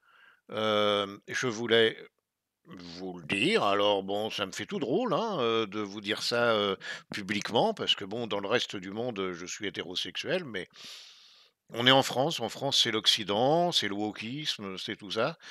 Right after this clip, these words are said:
Et donc, hem, et, et, et le propre de l'homme, c'est de s'adapter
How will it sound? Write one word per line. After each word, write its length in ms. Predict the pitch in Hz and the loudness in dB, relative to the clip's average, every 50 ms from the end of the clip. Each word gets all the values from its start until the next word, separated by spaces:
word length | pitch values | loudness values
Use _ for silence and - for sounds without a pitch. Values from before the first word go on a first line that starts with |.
| - - - - - | -16 -16 -10 -2 0
Et 100 | 107 110 | 4 6
donc, 380 | 120 147 180 220 226 220 - - _ _ - - - _ - | 6 6 4 4 0 -4 -10 -18 _ _ -20 -20 -20 _ -4
hem, 720 | 120 117 117 117 117 113 117 113 113 113 110 110 113 113 113 - _ _ _ _ _ _ _ _ _ _ _ _ _ _ _ _ _ _ _ _ _ _ _ _ _ _ - | 0 4 6 6 6 6 6 6 6 4 2 0 -6 -12 -14 -18 _ _ _ _ _ _ _ _ _ _ _ _ _ _ _ _ _ _ _ _ _ _ _ _ _ _ 2
et, 120 | 127 123 120 | 4 4 4
et, 400 | - - 127 123 120 123 131 131 | 4 4 4 4 4 6 6 8
et 40 | 120 | 8
le 120 | 127 131 | 8 8
propre 380 | - - - 208 208 - 190 147 | 8 6 4 4 4 4 2 2
de 100 | 117 117 | 4 4
l'homme, 460 | 107 110 117 151 202 190 151 123 110 | 6 6 6 6 4 2 0 0 0
c'est 200 | - - 120 113 | 2 0 0 0
de 120 | 101 110 | -2 -2
s'adapter 800 | 104 - - 190 190 160 165 131 - - - 123 113 127 156 180 | 0 0 2 2 2 0 -2 -4 -4 -4 -4 -2 -2 -2 -4 -6